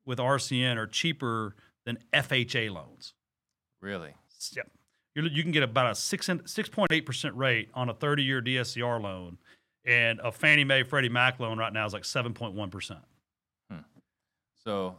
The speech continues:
Speaker 2: let's take another step back here. D S C R.
Speaker 1: Yeah, <laughs> sorry. Uh, debt service coverage ratio. And the way I've always explained it to investors is it's basically the debt to income ratio of the property.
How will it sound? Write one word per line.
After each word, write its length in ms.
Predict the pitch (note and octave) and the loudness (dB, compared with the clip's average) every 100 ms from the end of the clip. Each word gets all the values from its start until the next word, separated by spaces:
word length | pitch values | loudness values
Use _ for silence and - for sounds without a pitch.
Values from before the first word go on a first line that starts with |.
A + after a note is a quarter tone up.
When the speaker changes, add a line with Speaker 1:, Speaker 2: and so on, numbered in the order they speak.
| - | -16
Speaker 2:
let's 100 | _ | _
take 100 | A2 | -8
another 160 | G2 G#2 | -4 -4
step 180 | G2 E2 | -6 -8
back 200 | D#2+ - | -10 -10
here. 180 | F2+ G2+ _ _ _ _ _ _ _ _ _ _ | -12 -12 _ _ _ _ _ _ _ _ _ _
D 140 | G#2 G2 | -4 -4
S 140 | F#2 | -4
C 140 | F#2+ | -6
R. 240 | E2+ D#2+ - - _ _ _ _ - | -6 -6 -10 -20 _ _ _ _ -2
Speaker 1:
Yeah, 200 | A2+ - - | 2 2 -2
<laughs> 60 | |
sorry. 500 | - A#2 G2 - G#2+ - - - - - - | -6 -4 -4 -6 -10 -12 -16 -16 -18 -14 -2
Uh, 260 | G#2+ A2+ - B2 | 0 0 -2 0
debt 340 | C3+ E3+ F3 - | 6 6 6 0
service 560 | - D#3 D3+ D3 B2+ | 0 4 4 4 0
coverage 400 | - C3 A2 F#2 | 0 0 0 -2
ratio. 480 | F#2+ F2 - - - - | -6 -8 -8 -12 -20 -8
And 120 | C3+ A#2 | -2 0
the 60 | |
way 220 | B2 C#3 C3 | 6 8 10
I've 240 | E3 D3+ | 8 6
always 400 | C#3 D#3+ E3 C#3 | 6 4 4 0
explained 400 | C3+ - C#3+ C3+ | -2 -2 0 0
it 120 | C3 | -2
to 420 | - A#2 A2+ A2 - _ - | -4 -2 -2 -4 -10 _ -10
investors 720 | B2 A2+ A2+ - G#2+ G#2 - - _ _ _ - | -4 -2 -2 -4 -8 -8 -10 -14 _ _ _ -10
is 180 | A#2+ A2+ | -6 -4
it's 120 | A#2 | -4
basically 640 | - D#3 F3+ F3 D3+ C#3 | 2 6 6 4 -2 0
the 120 | A#2+ A2 | 0 0
debt 320 | G#2 D#3 - | 4 4 2
to 100 | C3+ | -4
income 440 | C#3+ C3 B2+ A#2+ | -2 -2 0 0
ratio 520 | A#2+ A2+ A#2 A2+ A2 | 0 0 0 0 -2
of 200 | G#2 G2+ | -2 -6
the 80 | G2 | -8
property. 640 | - - F#2+ F2 C#2 - | -10 -4 -4 -4 -10 -20